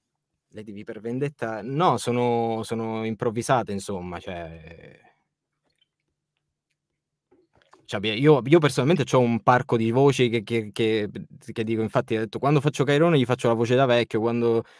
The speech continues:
se c'ho altre voci le cambio, anche Valentina, insomma, le ha, le ha improvvisate qui sul momento.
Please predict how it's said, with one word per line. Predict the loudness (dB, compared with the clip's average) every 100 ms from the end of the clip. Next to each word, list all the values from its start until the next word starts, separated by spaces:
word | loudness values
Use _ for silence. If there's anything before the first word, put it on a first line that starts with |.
| _ -4
se | -2 2
c'ho | 4 6
altre | 6 4 2
voci | 2 0 0
le | 0
cambio, | 0 0 0
anche | 0 0
Valentina, | 0 -2 -2 -2 -2
insomma, | -4 -4 -4
le | -4
ha, | -4 -6 -6 -8 -8 -10
le | -12 -16 -20 _ _ -4
ha | -4
improvvisate | -2 -2 0 -2 -4
qui | -4
sul | -4 -2
momento. | 0 0 -2 -4 -8